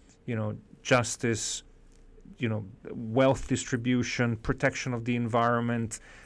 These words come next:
uh, you know, fair business practices,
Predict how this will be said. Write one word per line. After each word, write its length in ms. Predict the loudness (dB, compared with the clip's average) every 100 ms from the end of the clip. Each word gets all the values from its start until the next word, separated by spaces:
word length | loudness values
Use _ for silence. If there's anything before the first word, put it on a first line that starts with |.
| -12
uh, 420 | -4 0 2 0 0
you 100 | -2
know, 100 | -2
fair 420 | -4 2 4 4
business 480 | 4 0 0 -2 -6
practices, 840 | -2 -2 -2 -4 -2 0 0 0